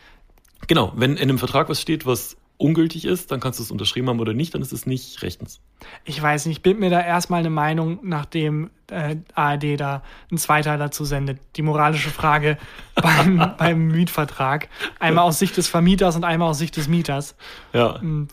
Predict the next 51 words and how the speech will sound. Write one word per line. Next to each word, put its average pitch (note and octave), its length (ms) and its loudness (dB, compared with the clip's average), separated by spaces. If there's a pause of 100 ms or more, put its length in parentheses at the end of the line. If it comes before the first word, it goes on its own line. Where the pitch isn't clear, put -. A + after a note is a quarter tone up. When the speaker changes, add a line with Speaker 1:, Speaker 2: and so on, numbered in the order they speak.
(120)
Speaker 2:
ja, C#3+ 340 -4 (220)
weil C#3+ 160 -2
da D3+ 160 0
weiß D#3 220 0
ich D3 60 -4
jetzt D3 200 -6
nicht. D3+ 100 0
Speaker 1:
Das A2+ 100 0
hat, F#3+ 240 0
hat - 160 -6
funktioniert. F3+ 460 -4
Und, - 260 -6
äh, A#2 200 0
in A#2 160 -2
der B2 120 -2
Wohnung, C3+ 220 -2
in A#2+ 80 -2
der A2+ 140 -2
wir A2+ 80 0
jetzt - 260 -4
sind, D#3 340 -6
müssen C3 280 -4
wir - 80 0
auch C3 80 0
nicht D#3 140 -2
streichen, C#3 600 -2
weil G#2+ 680 0
wir A2+ 380 0
eingezogen A2 460 -2
sind G2+ 520 -8
in G2 160 -8
eine G2 200 -6
ungestrichene F2+ 480 -8
Wohnung. F2 160 -10 (760)
Speaker 2:
Ja, G#3+ 360 2
Speaker 1:
Weiß - 100 -2
Speaker 2:
herzlichen D3 300 -2
Speaker 1:
ich. - 20 2
Speaker 2:
Glückwunsch. E3 280 -2
Musst D#3 160 2
du D#3+ 40 2
nur E3 160 4
diesen E3+ 240 4
riesen E3+ 220 4
Fleck E3+ 260 -2
loswerden. C3+ 500 -6
Speaker 1:
Ich C3+ 80 -2
muss C3+ 140 2
nur D3+ 100 0
irgendwie D3+ 200 2
diesen, C3+ 260 -4